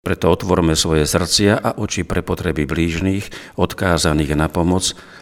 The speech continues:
lebo cez nich sa nám dáva spoznať trpiaci Kristus, ktorý túži byť prijatý a milovaný. Oni nás obdarúvajú tým, že nás liečia zo sebalásky a pohodlnosti. Ďakujem všetkým,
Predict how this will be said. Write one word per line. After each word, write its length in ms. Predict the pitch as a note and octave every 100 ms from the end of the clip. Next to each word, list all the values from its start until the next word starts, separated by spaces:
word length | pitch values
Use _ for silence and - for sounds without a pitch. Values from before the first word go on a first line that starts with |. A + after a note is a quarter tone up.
| -
lebo 260 | F2 F2 E2
cez 240 | - G2 G#2
nich 220 | A#2 -
sa 160 | G#2
nám 260 | G2+ G2+ G2
dáva 460 | F2 F2 F2 F2 F2
spoznať 500 | - F2 D#2+ F2 -
trpiaci 540 | E2+ D#2 E2 D#2 F2 E2
Kristus, 560 | F#2 F2 - D2+ - - - - - - -
ktorý 320 | - F2+ F2
túži 380 | - G2+ G2+ F#2
byť 320 | D#2+ E2 -
prijatý 560 | - F2 F#2 F#2+ G#2+ G#2 -
a 80 | A#2
milovaný. 640 | G2+ D#2 C#2 C#2 C2 - - _ _ _ _ _ _ _ _ -
Oni 160 | B2 A#2
nás 320 | A2+ G#2 -
obdarúvajú 640 | G#2+ F#2+ F2+ F#2 F2 D#2+ D2+
tým, 400 | - E2+ F2 F#2 F#2 - -
že 160 | G2+
nás 240 | D#2+ D2 D2
liečia 640 | E2+ F2+ - F2+ E2 E2+
zo 160 | D#2+ D#2
sebalásky 920 | - E2+ E2 D#2+ D#2 - - D2+ -
a 160 | D#2+ C#2+
pohodlnosti. 880 | - D2 C#2+ C#2 B1 B1+ - - - _ _ _ _ _ _ _ _ -
Ďakujem 360 | F2+ F2+ D2
všetkým, 460 | D#2 - - E2+